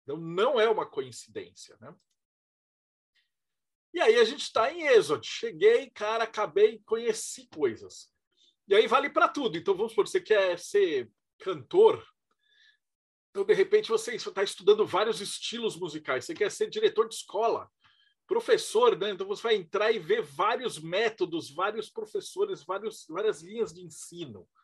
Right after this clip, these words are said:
Né? Você quer ser tarólogo, você vai ter que comprar vários tarôs, olhar vários livros. E aí a gente vai chegar aqui numa parada que você vai primeiro tentar se conhecer pra cá. Então, você vai estudar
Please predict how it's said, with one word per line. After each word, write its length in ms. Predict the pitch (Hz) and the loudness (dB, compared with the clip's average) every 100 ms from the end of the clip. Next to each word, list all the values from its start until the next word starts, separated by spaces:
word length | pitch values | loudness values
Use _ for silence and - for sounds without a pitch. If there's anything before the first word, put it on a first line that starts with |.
| _ _ _ - | _ _ _ -8
Né? 120 | 175 | -6
Você 120 | - | 0
quer 140 | 214 | 0
ser 160 | 214 226 | 0 0
tarólogo, 480 | 208 175 233 220 170 | 2 4 6 4 2
você 80 | 190 | -2
vai 120 | 180 | -2
ter 100 | 214 | -4
que 100 | - | 0
comprar 380 | 220 - 220 202 | 2 4 4 2
vários 400 | 165 226 - - | 2 0 -2 -4
tarôs, 540 | 185 190 226 - - _ _ _ - | -2 6 6 6 0 _ _ _ -2
olhar 200 | 185 214 | 2 2
vários 360 | 226 220 233 | 2 0 -2
livros. 840 | 170 202 262 240 165 110 - - - _ _ _ _ - | -6 -4 0 0 0 -4 -8 -16 -18 _ _ _ _ 2
E 80 | 208 | 6
aí 200 | 214 269 | 6 4
a 60 | |
gente 260 | 226 240 202 | -2 -6 0
vai 180 | 214 220 | 2 2
chegar 280 | 247 214 | -2 -2
aqui 200 | 202 - | -2 -6
numa 220 | 226 233 226 | -10 -8 -2
parada 440 | 220 196 214 226 | 2 2 4 2
que 140 | 220 | -2
você 200 | 226 - | -8 -4
vai 160 | 202 220 - _ _ _ _ _ _ _ | 0 0 -2 _ _ _ _ _ _ _
primeiro 300 | 233 262 302 | -4 -2 -2
tentar 440 | 277 247 233 247 | -2 -2 0 0
se 360 | 226 - - 311 | -2 -8 -6 -6
conhecer 520 | 330 339 330 - 247 | -4 -4 -4 -2 -4
pra 180 | - 139 | -2 -6
cá. 260 | - 82 - _ _ _ _ _ _ | -6 -12 -12 _ _ _ _ _ _
Então, 160 | 185 | -10
você 100 | 190 | 0
vai 160 | 214 226 | 2 4
estudar 680 | 226 - 247 170 196 262 | 2 -4 -2 2 4 4